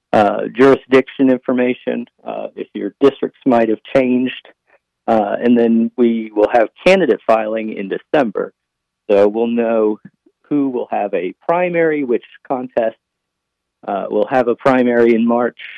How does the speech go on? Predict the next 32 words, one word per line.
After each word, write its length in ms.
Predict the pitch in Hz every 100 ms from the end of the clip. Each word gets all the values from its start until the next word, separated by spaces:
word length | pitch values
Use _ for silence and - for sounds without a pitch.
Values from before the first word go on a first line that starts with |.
| - -
and, 360 | - - 95
uh, 240 | 98 92 87 - _ _ _ _ _
and 120 | 127
also 300 | 180 185 175
just 200 | 160 160
verify, 540 | 139 147 - 147 143 131 - _
uh, 180 | 131 123
your 240 | 120 127
party. 440 | - 131 160 - - - -
Uh, 240 | 101 101 - _
North 280 | 135 123 -
Carolina 320 | 131 120 120
has 100 | 120 -
open 340 | 127 131 139 131
primaries, 560 | 143 147 156 165 196 - _ - 110
so 220 | 98 - _ _ _ 107
if 100 | 110
you 180 | 120
are 220 | 117 107 -
unaffiliated, 880 | 139 147 - 156 151 147 156 160 165 _ _ _
you 340 | 117 110 101 101
have 120 | 123 110
the 120 | 107
option 340 | 127 - 156
of 120 | 123 - _ _ _ _ _ -
voting, 540 | 131 143 151 160 156 -
uh, 260 | 127 120 113 -
for 140 | 120
one 200 | 120 143
of 100 | 147
the 80 | 147
primaries, 640 | - 165 165 165 170